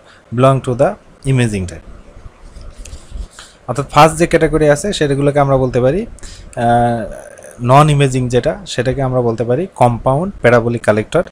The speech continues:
এবং other যে সমস্ত কালেক্টরগুলো আছে সেগুলা, আহ, অন্য ক্যাটাগরিতে পড়বে,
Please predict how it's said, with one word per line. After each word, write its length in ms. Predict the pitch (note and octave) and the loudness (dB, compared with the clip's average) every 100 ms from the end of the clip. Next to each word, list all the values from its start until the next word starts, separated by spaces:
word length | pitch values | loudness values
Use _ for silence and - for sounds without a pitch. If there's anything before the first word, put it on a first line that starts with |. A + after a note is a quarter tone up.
| - - - | -12 -20 -10
এবং 200 | D#3 D3 | -2 2
other 260 | C3+ C3 C#3+ | 4 4 2
যে 220 | B2+ C3 | 2 -2
সমস্ত 360 | - B2+ B2+ C3+ | -2 -6 -4 -4
কালেক্টরগুলো 640 | B2+ A#2 A2+ A#2+ A#2 B2 | -2 -4 -4 -6 -2 -2
আছে 240 | B2+ G#3+ - - - - | -2 -8 -12 -16 -16 -14
সেগুলা, 480 | - B2+ A#2 B2+ G#3+ - _ - - | -6 -4 -2 -2 -4 -8 _ -20 -12
আহ, 320 | A2 A2 G2 - _ - | -8 -8 -8 -12 _ -4
অন্য 220 | C#3+ C3 | 0 0
ক্যাটাগরিতে 520 | A#2 A2 G#2+ G2+ G2+ | 0 0 0 -2 -4
পড়বে, 300 | F#2 F2 E2 | -4 -4 -6